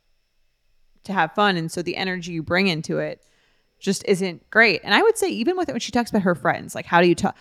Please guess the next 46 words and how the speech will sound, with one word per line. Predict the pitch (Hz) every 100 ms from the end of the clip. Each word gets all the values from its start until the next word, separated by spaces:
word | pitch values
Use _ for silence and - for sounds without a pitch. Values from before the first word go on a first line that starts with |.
| _
And | - 240
I've, | 277 233 - _ _ _ _ -
I've | 226 262
encountered | 233 202 180 175 170
this | 170 -
too, | 262 196 143
as, | 156
like, | 160 160
the |
fertility | 170 175 226 202 170
stuff | - 151
with | 165
my | 180 185
friends. | 185 - 180
I'm |
like, | - - -
"I | 233
don't | 262
wanna | 247 214
be, | 214 202
like, | 185 170
this | 175
person | - 202 190 - 160
who's | 160
just, | - 165 -
like, | 160 - _ _ _ _ _
constantly | - 208 202 - 202 185
complaining | - 165 196 180 160
about | 156 151 -
this | 185 165 - _ -
thing | 190 165 156
or, | 160
like, | 156 - _
constantly, | - 190 185 170 190 185 175
like, | 160 151 147 _ _ -
living | 180 180 175
in | 170
this | 165 -
world | 165 160 190 175 165 156
where | 160
I'm | 160 160 151
just | 170 - - - _ -
venting | 175 202 196 196 180
about | 175 165 -
this | 170
stuff." | - - 294 214